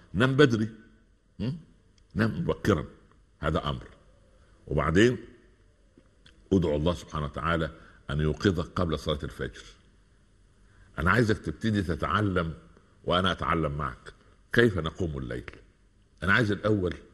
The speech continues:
قبل الفجر بربع ساعة أستيقظ، أتوضأ، وأصلي ركعتين، وأقرأ صفحة من المصحف أو صفحتين بس، وأروح أصلي الفجر.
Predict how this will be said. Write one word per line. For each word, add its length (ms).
قبل 240
الفجر 420
بربع 280
ساعة 280
أستيقظ، 440
أتوضأ، 520
وأصلي 440
ركعتين، 560
وأقرأ 440
صفحة 340
من 100
المصحف 460
أو 120
صفحتين 540
بس، 400
وأروح 200
أصلي 220
الفجر. 340